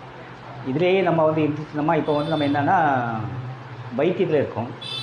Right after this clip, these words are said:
அதனால நம்ம கொஞ்சம் நேரம் செட் இல்ல. அதனால நம்ம பண்ணிட்டு இருக்கோம். ஓகேவா? அதனால கொஞ்சம் லேட் ஆகுது. அதனால நீங்க ஒண்ணும் நினைக்க வேண்டாம். சரியா? உங்களுக்கு வர வேண்டிய நாளானாலும் வரும். ஓகேவா? நம்மளுடைய கான்டாக்ட்ல இருங்க. சரியா? நன்றி. இப்போ வந்து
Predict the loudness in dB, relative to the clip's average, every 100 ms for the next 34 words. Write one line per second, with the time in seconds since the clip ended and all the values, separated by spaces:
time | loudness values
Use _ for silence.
0 | -6 -6 -8 -4 -2 2 2 2 0 0
1 | 0 0 0 2 0 0 -4 -2 -6 -6
2 | -10 -16 -14 -4 0 0 -2 -6 -4 -2
3 | 0 -2 -2 -6 -8 -12 -12 -10 -4 0
4 | 0 -4 -8 -4 -2 0 0 0 0 0
5 | -4 -10 -18 -14 -4 0 2 2 2 0
6 | 0 0 -4 -10 -6 -2 -2 -4 -12 -6
7 | 0 2 4 2 2 4 4 2 -2 -10
8 | -14 -12 -2 2 2 2 2 0 0 -6
9 | -12 -8 0 2 2 -2 -12 -14 -16 -16
10 | -16 -6 0 2 4 4 4 2 0 -2
11 | -10 -14 -8 -2 0 2 0 0 -4 -12
12 | -14 -4 -4 -4 -10 -6 -2 0 -2 -6
13 | -10 -6 -2 0 2 4 2